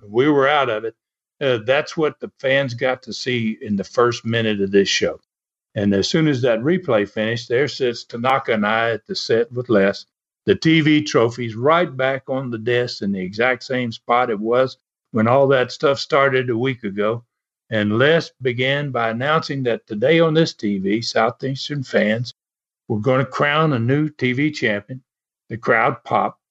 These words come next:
just as they had at the end of the last show. He thanked Tanaka and I for coming out at the close of the show the week before and, uh, saving the trophy,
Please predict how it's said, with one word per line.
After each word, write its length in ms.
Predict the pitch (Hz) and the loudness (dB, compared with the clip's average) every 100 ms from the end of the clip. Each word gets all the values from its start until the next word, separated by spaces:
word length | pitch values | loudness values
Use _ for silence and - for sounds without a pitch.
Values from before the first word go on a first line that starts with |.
| _ | _
just 280 | 214 214 - | -4 -4 -6
as 140 | 113 | -4
they 180 | 123 123 | 0 2
had 280 | 131 135 127 | 4 4 2
at 120 | 117 | -2
the 160 | 110 113 | -2 0
end 180 | 131 | 2
of 100 | 135 | 0
the 120 | 127 131 | 2 2
last 340 | 117 107 98 | 2 0 -2
show. 380 | - 101 107 120 _ _ _ - | -4 -2 -2 -6 _ _ _ -4
He 140 | 131 | -4
thanked 380 | - 139 139 - | 0 0 0 -2
Tanaka 400 | 143 127 127 135 | 0 2 0 -2
and 100 | 120 | 0
I 160 | 123 | -2
for 140 | 131 110 | -2 -6
coming 340 | 120 117 120 | -2 0 0
out 240 | 113 127 110 | 0 0 -2
at 80 | |
the 100 | 107 | -8
close 420 | 120 127 123 123 131 | 0 4 4 2 0
of 60 | |
the 100 | 135 | -2
show 360 | 131 127 120 127 | 0 2 2 0
the 120 | 113 | 0
week 300 | 107 117 123 | 0 0 -2
before 540 | 135 - 127 135 143 - _ _ _ | -8 -2 0 0 0 -6 _ _ _
and, 260 | 107 101 101 | -4 0 2
uh, 220 | 95 90 | 2 2
saving 480 | 87 - 127 135 139 | 0 0 2 2 2
the 100 | 135 | 2
trophy, 560 | - 160 151 147 151 | 0 0 2 2 -2